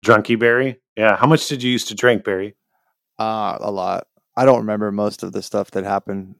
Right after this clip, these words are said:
Speaker 2: I mean, I honestly don't. I, like, my wife will ask me, like, "What was it like in Europe?" I'm like, "It was like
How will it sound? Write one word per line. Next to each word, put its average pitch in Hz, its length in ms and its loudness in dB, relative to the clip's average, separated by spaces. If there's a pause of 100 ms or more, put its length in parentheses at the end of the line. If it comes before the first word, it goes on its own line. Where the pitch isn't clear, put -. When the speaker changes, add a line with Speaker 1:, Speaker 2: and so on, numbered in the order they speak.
Speaker 2:
I 113 60 -4
mean, 104 400 -6
I 113 120 0
honestly 110 380 -2
don't. 107 380 -4
I, 113 80 -2
like, 107 240 -2
my 110 140 0
wife 107 280 2
will 101 100 2
ask 104 240 0
me, 120 80 -4
like, 113 80 -2
"What 135 100 6
was 165 140 4
it 160 40 -2
like 151 220 0
in 135 80 -2
Europe?" 147 300 2
I'm 98 60 -6
like, 98 160 -6
"It - 220 -10
was 110 380 -10
like 113 180 0